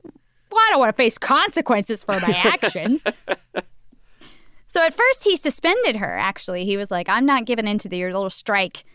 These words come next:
Speaker 1: But after a few weeks, he relented and he offered her a contract more worthy of a major star, bumping her up to three thousand dollars a week.
Speaker 2: All right.
Speaker 1: Which is still not that very much, to be honest.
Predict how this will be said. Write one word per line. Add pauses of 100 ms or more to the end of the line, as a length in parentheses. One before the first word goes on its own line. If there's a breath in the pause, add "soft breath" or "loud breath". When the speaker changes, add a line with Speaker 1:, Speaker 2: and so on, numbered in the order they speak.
(120)
Speaker 1:
But
after
a
few
weeks,
he
relented
and
he
offered
her
a
contract
more
worthy
of
a
major
star,
bumping
her
up
to
three
thousand
dollars
a
week.
Speaker 2:
All
right.
Speaker 1:
Which
is
still
not
that
very
much,
to
be
honest.